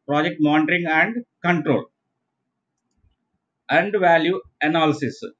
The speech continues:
So what is the use of the earned value analysis? So during the schedule, we can inspect the whole project development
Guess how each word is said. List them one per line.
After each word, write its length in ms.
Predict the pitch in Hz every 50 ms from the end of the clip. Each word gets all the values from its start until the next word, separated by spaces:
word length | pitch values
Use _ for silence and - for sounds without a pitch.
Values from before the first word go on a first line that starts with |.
| _ _ _
So 160 | - 170 160
what 180 | 160 170 196
is 120 | 233 233 202
the 120 | 226 214
use 280 | 185 180 196 214 185 196
of 180 | 208 - 180
the 160 | 180 202 - - -
earned 180 | 151 165 180 185 180
value 460 | 180 170 170 170 175 202 220 - - _ -
analysis? 560 | 143 151 160 156 147 131 120 120 104 - - - _ _ _ _ _ _ _
So 320 | - - 170 165 160 156 147
during 240 | 160 175 185 196 190
the 100 | 196 180
schedule, 680 | - - 160 165 165 170 208 214 190 196 196 - 147
we 160 | 156 160 151
can 180 | - 196 190 - - -
inspect 640 | 147 165 180 - - - - 220 233 240 233 233 _ _ _ _ _
the 180 | - 147 151 147
whole 400 | 147 - 160 165 185 208 214 220 214 -
project 480 | - 165 156 160 165 156 190 196 175 147
development 560 | 160 151 151 156 156 156 160 170 185 196